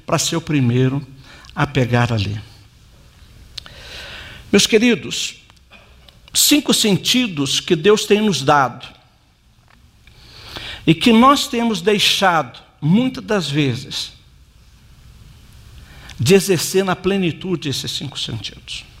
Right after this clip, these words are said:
E nós temos pregado aqui nessa série de mensagens sobre o que Deus está fazendo por minha família.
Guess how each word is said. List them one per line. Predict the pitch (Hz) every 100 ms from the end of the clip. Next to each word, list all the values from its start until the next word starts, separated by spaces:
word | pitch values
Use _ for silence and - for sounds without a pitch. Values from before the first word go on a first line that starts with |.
| - - - - - - - - -
E | -
nós | 208 262
temos | - 240
pregado | - 196 165 202 180
aqui | 156 - 214
nessa | 190 160 233
série | - - 196 190
de | 147 151
mensagens | 151 139 - 185 196 196
sobre | - 202
o | 196
que | 208
Deus | 151 151 262 277 220
está | - 202
fazendo | - 170 131 165 196 190 - - - _
por | - 147
minha | 151 170 160
família. | - 143 117 104 110